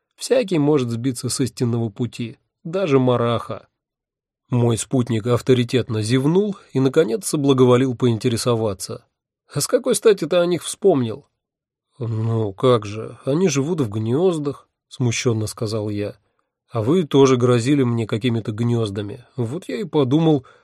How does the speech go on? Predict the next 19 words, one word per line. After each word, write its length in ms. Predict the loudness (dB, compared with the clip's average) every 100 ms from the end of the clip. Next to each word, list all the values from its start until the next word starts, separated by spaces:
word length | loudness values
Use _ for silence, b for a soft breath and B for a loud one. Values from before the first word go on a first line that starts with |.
| b
может 340 | -2 0 2 0
быть, 240 | -2 -2
я 400 | -2 0 0 0
как 200 | -4 -4
раз 180 | -2 -2
видел 380 | -2 0 0 0
этих 220 | -2 -2
несчастных 540 | -2 -2 -4 -4 -8
пленников». 680 | -4 -2 -2 -4 -12 -16 _ _ _ _ _ _
«Ну 300 | -6 -4 -4
и 100 | -6
каша 560 | -6 -4 -2 -2 -4 -8
у 80 | -6
тебя 260 | -6 -4
в 60 | -4
голове», 640 | -4 -4 -4 -6 -12 -14 _ _ -8
неодобрительно 800 | -4 -2 -2 -4 -4 -4 -6 -8
сказал 420 | -8 -8 -6 -6
Вуруншундба. 920 | -6 -4 -4 -6 -8 -8 -8 -12 -14